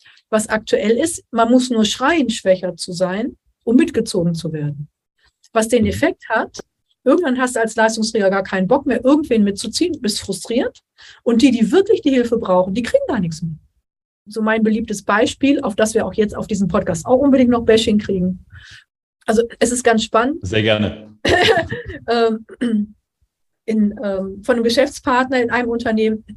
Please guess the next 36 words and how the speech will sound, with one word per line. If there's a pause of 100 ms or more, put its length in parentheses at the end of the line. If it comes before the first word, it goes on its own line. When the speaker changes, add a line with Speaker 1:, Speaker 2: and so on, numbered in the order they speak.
(180)
Speaker 1:
äh, (220)
Klassiker, (120)
Mutter. (600)
So,
die
konnte (320)
nie
früher
kommen
und
nie
später
gehen,
weil
sie
ja
ein
Kind
hat,
was
sie
versorgen
muss.
Das
verstehen
wir
schon,
dass
man
ein
Kind
versorgen
muss,
gar
keine
Frage.